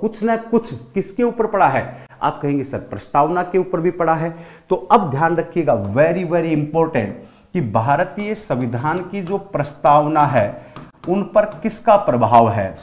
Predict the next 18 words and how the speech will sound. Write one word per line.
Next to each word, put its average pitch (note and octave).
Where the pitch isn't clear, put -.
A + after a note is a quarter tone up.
समझिएगा C3+
भाई, G#2
बहुत G3
प्यारा D#3
point B2+
है, D3
जहां B2
से D#3+
क्वेश्चन F3
होने C#3
की D3+
पूरी G3+
पूरी D#3+
संभावना A#2
है। A#2
और D3
आप D3
कहेंगे C#3+